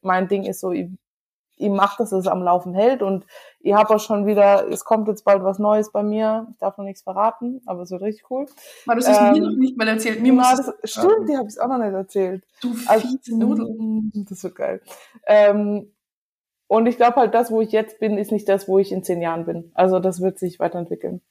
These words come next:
Speaker 1: Und
Speaker 2: Na, safe nicht. Du hast
Speaker 1: das
Speaker 2: dann in zehn Jahren Olympiathletinnen und stehst selbst dort.
Speaker 1: Ja, das wär nice, Alter.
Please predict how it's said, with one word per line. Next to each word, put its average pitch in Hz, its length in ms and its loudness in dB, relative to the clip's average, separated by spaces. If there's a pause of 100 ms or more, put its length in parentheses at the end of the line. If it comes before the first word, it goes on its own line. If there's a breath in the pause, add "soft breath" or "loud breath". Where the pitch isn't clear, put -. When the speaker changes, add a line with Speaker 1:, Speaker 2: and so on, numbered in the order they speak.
(240 soft breath)
Speaker 1:
Und 185 120 -2
Speaker 2:
Na, - 80 2
safe 233 520 -2
nicht. 214 260 -2
Du 240 60 -2
hast 220 140 4
Speaker 1:
das 233 80 0
Speaker 2:
dann - 80 -
in 220 40 -4
zehn 233 220 -4
Jahren 220 640 2
Olympiathletinnen 247 1080 4
und 233 160 -2
stehst - 280 -6
selbst 247 340 -2
dort. 196 300 0
Speaker 1:
Ja, 202 240 4
das 196 280 0
wär 190 140 2
nice, 190 320 -6
Alter. 180 380 -16